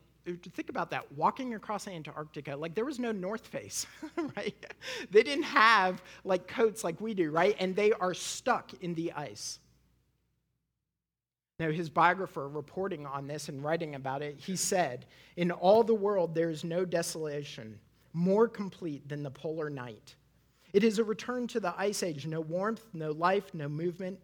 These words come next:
Only those who have experienced it can fully appreciate what it means to be without the sun day after day and week after week. Few men unaccustomed to it can fight off its effects altogether, and it has driven some men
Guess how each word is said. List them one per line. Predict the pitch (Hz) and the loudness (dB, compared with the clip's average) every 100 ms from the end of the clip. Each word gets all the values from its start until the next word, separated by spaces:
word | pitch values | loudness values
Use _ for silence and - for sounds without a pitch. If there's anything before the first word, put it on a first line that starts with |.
| _ _ _ _ 226 | _ _ _ _ 4
Only | 240 285 294 | 6 6 2
those | 240 233 254 233 | 4 4 4 0
who | 240 | -2
have | 208 | -2
experienced | 190 - - 190 185 - 131 | -2 -6 -8 -8 -8 -10 -10
it | 117 | -8
can | 160 147 | -8 -8
fully | - 202 226 220 | -6 -4 -4 -4
appreciate | 165 - 196 180 - 143 127 | -6 -8 -8 -8 -6 -6 -6
what | 135 180 208 | 0 0 0
it | 170 | -4
means | 180 165 147 - | -6 -6 -8 -8
to | |
be | 139 170 170 | -8 -6 -4
without | 156 - 156 180 180 | -4 -4 -2 -2 -4
the | 165 | -6
sun | - 160 143 104 92 _ _ _ - 135 | -6 -6 -8 -12 -16 _ _ _ -14 0
day | 156 165 147 127 - | 2 2 0 -4 -8
after | 143 - 135 | -10 -8 -6
day | 147 143 127 123 | -2 -2 -4 -8
and | 127 127 | -10 -4
week | 160 165 - | -4 -4 -8
after | 151 151 147 | -12 -10 -10
week. | 127 110 101 - _ _ _ _ _ _ _ | -10 -14 -18 -20 _ _ _ _ _ _ _
Few | 196 233 262 | 0 2 2
men | 247 233 185 160 | 2 2 0 -4
unaccustomed | 160 190 190 208 190 180 151 | -4 -6 -4 -4 -4 -6 -6
to | 180 | -6
it | 151 | -8
can | - 143 | -8 -10
fight | - 175 175 | -2 -2 0
off | 165 170 | -2 -4
its | 160 - | -12 -12
effects | 139 165 160 - 165 | -8 -6 -6 -8 -6
altogether, | 156 156 151 151 147 139 | -6 -6 -2 -2 -2 -6
and | 151 160 | -6 -4
it | 160 | -4
has | 139 139 | -4 -6
driven | 165 180 190 208 190 | -6 -4 -4 -6 -6
some | - - 196 196 180 | -6 -4 -2 -4 -6
men | 143 110 117 | -8 -10 -12